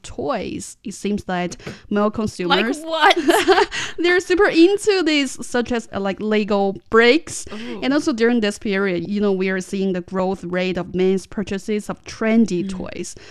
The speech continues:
Speaker 1: was higher than women's actually.
Speaker 2: Mm.
Speaker 1: And also cycling. I mean, this year, cycling is super popular among young people, especially
Speaker 2: Mm.
Speaker 1: in, uh, bigger cities. And also many people just like to have a city ride among their cities.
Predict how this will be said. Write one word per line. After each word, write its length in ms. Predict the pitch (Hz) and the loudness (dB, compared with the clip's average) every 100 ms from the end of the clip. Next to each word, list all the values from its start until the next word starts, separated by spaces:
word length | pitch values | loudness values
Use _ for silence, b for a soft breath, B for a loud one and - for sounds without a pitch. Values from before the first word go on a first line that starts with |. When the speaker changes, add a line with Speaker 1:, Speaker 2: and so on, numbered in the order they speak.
| B B | B B
Speaker 1:
was 100 | - | -8
higher 320 | 190 226 254 | -2 2 2
than 200 | 220 196 | 2 0
women's 320 | 202 359 - | 2 2 0
actually. 560 | - - - - 65 - | -6 -12 -12 -12 -10 -8
Speaker 2:
Mm. 300 | 220 190 190 190 | -8 -8 -6 -2
Speaker 1:
And 100 | 277 | 0
also 220 | 285 196 | 0 -4
cycling. 760 | - 180 165 175 - 104 82 - | -6 -4 -4 -4 -6 -8 -8 -4
I 60 | 185 | 0
mean, 200 | 180 170 | 0 2
this 320 | 190 208 - | 0 0 -4
year, 400 | 220 226 226 220 | -2 -2 -2 -6
cycling 460 | - 180 175 202 208 | -8 -6 -4 -2 -2
is 100 | 180 | -2
super 360 | - 175 - 208 | -2 -6 -4 -8
popular 720 | - 165 160 185 196 202 208 - | -8 -8 -6 -6 -4 -4 -4 -4
among 380 | 180 170 170 | -4 -2 0
young 180 | 170 170 | 0 -2
people, 200 | 180 185 | -4 -6
especially 460 | 180 - 220 190 175 | -8 -6 -6 -4 0
Speaker 2:
Mm. 40 | 175 | 0
Speaker 1:
in, 160 | 165 _ - | -2 _ -16
uh, 120 | - - | -16 -10
bigger 320 | 185 180 214 | -8 -4 -6
cities. 600 | 208 - 170 185 302 - - B B B | -6 -4 -2 -2 -4 -8 -20 B B B
And 120 | 202 | -2
also 460 | 214 214 214 202 185 | 0 0 0 0 -2
many 180 | 175 185 | -2 -2
people 240 | 190 185 | -2 -4
just 220 | 175 180 170 | -6 -8 -6
like 240 | 170 170 | -6 -6
to 100 | - 175 | -8 -8
have 180 | 170 | -6
a 60 | 170 | -8
city 360 | - 196 180 165 | -8 -8 -6 -6
ride 360 | 156 170 170 | -4 -4 -4
among 320 | 156 160 160 | -4 -4 -6
their 120 | 160 175 | -8 -10
cities. 580 | - 220 226 226 220 | -8 -6 -4 -4 -6